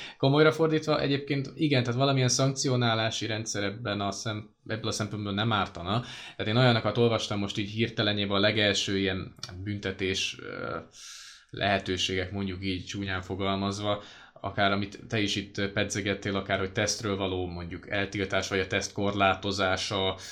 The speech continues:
öm, esetleges utólagos pontlevonás, ami nyilván Verstappen V B címét nem érinteni, gondolom a csapat, ö, pontjaiban nyúlnának bele. És egyébként ez is tök érdekes, hogy rögtön a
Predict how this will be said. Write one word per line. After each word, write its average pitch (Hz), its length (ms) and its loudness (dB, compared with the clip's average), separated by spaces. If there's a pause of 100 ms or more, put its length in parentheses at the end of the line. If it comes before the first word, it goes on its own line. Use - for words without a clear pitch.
(320)
öm, 90 680 -6 (220)
esetleges 98 640 -2 (140)
utólagos 107 540 0
pontlevonás, 104 760 0
ami 104 120 -2
nyilván 117 280 2
Verstappen 107 480 -2
V 101 140 0
B 98 120 -2
címét 98 240 -6
nem 101 140 -2
érinteni, 98 380 -2
gondolom 101 260 -4
a 92 60 -4
csapat, - 420 -6
ö, 92 260 -2
pontjaiban 95 460 -4
nyúlnának 92 520 -6
bele. 117 340 2 (320)
És 123 120 -2
egyébként 127 460 4
ez 117 200 -4
is 113 120 -4
tök - 180 -6
érdekes, 104 440 -2
hogy 101 180 -4
rögtön 110 380 -4
a 98 280 0